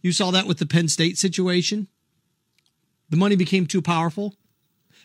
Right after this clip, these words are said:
mean, when the average payout for a bowl game thirty years ago was, what, maybe a million dollars, and now it's upwards of fifteen million dollars for certain games.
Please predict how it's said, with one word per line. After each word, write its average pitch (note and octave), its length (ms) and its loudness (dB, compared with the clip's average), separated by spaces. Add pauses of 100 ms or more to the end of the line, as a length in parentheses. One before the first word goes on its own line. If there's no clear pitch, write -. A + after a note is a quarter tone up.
(120)
mean, F#3+ 100 0
when F#3+ 100 4
the F#3 140 4
average F#3 260 0
payout F#3+ 360 -2
for F#3 120 -4
a E3 40 -2
bowl D#3+ 260 -2
game F3 400 0 (460)
thirty F#3 180 4
years F3 280 4
ago F3 220 2
was, D3+ 320 0 (300)
what, C3 260 -6 (180)
maybe D3 320 2
a D#3+ 40 4
million E3 360 2
dollars, E3+ 500 0 (320)
and C3 120 -6
now D3 240 -2
it's D3+ 100 -2
upwards D3+ 340 0
of B2 140 -4 (100)
fifteen F#3 480 0
million F#3+ 300 2
dollars F#3 380 0
for G3 100 -4
certain G3+ 300 -4
games. G3 400 -4